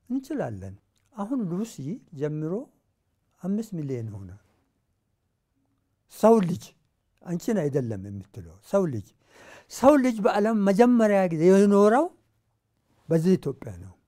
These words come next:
እሱ ታውቋል። እና ሉሲ አሁን ለምሳሌ ህይወት ሆኗል። በቃ ቀደም ዕለት ሉሲ እያሉ፣ እያሉ ሰልፍ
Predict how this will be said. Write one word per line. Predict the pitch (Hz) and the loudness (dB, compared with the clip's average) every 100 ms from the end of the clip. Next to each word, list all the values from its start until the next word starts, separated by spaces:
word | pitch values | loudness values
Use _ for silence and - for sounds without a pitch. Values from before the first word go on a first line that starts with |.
| _ _ _ _ _ _ _ _ - | _ _ _ _ _ _ _ _ -12
እሱ | 147 302 | -2 2
ታውቋል። | 254 160 95 87 _ _ _ _ _ _ _ _ _ - | 2 2 -2 -18 _ _ _ _ _ _ _ _ _ -2
እና | 208 233 311 339 - _ _ - | 0 2 0 -2 -8 _ _ -2
ሉሲ | 165 262 285 214 262 | 2 2 0 -6 -6
አሁን | - 196 277 | -6 -6 -4
ለምሳሌ | 208 202 - 202 226 254 | -4 -6 -6 -6 -4 -6
ህይወት | 180 240 262 233 | -2 -2 -2 -2
ሆኗል። | 185 151 127 139 202 185 | -4 -6 -8 -10 -10 -8
በቃ | - 180 180 | -10 -10 -10
ቀደም | 190 165 202 226 | -8 -6 -4 -4
ዕለት | 226 220 _ _ - | -8 -12 _ _ -6
ሉሲ | 185 185 220 214 - | -6 -6 -8 -10 -8
እያሉ፣ | 170 180 170 160 170 | -4 -2 -2 -6 -8
እያሉ | 160 170 175 208 202 - _ _ _ _ - - - | -6 -4 -4 -6 -10 -14 _ _ _ _ -20 -20 -10
ሰልፍ | - 214 | -4 -4